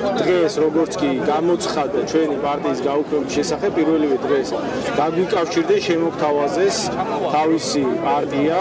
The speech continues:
გამო-, შემოგთავაზეს, გამოვიყენეთ ეს პარტია, ჩუქნიან ფაქტიურად პარტიას და, ესაბამისად, დიდი მადლობა მათ და სანამ, ე,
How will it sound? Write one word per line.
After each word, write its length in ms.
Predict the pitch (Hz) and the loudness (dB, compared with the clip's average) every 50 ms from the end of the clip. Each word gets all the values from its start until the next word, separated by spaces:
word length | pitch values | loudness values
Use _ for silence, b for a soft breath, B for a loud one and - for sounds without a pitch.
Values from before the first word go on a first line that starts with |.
| 208 202 | 0 0
გამო-, 520 | 185 151 147 147 151 156 151 147 147 143 131 113 | 0 -2 -2 0 0 0 0 2 0 0 -2 -2
შემოგთავაზეს, 680 | - 110 147 147 156 156 131 160 151 143 139 131 120 - | -4 -2 -2 0 0 0 0 0 0 0 0 -2 -2 -2
გამოვიყენეთ 720 | 131 131 131 143 147 156 156 151 147 139 135 139 127 117 | -2 -2 -2 0 0 2 2 2 0 0 0 -2 -2 -2
ეს 120 | 127 127 - | -4 -4 -2
პარტია, 300 | 139 139 135 156 180 190 185 - 349 | -2 -2 0 0 0 0 0 -2 -2
ჩუქნიან 640 | - - - 220 202 - - 151 156 147 139 131 123 120 | -2 0 -2 -2 -2 -2 -2 -2 0 0 0 -2 -2 -4
ფაქტიურად 560 | - 139 131 - - 147 139 127 117 113 - | -4 -4 -4 -4 -2 -2 0 0 0 0 0
პარტიას 440 | - 147 143 143 190 - - 165 - | -2 -2 -2 -2 0 0 0 0 2
და, 100 | - 226 196 160 139 - - 117 - - | 0 0 0 0 -4 -2 -2 -2 -2 0
ესაბამისად, 600 | - 170 165 190 196 185 196 190 190 185 190 220 - | 0 0 0 0 0 0 0 0 0 2 2 2 2
დიდი 260 | 139 156 160 156 185 | 0 -4 -2 0 0
მადლობა 400 | 180 190 185 165 165 156 139 139 135 | 0 2 0 2 2 2 2 2 0
მათ 220 | 147 160 170 175 - | 0 0 0 -2 0
და 160 | 208 214 226 226 226 214 | 0 0 0 0 0 -2
სანამ, 460 | 175 160 180 180 185 190 180 160 143 | 0 0 0 0 2 0 0 0 -2
ე, 600 | - - - - - - - - - - - | -2 -2 -4 -2 -2 -2 -2 -2 -2 -2 0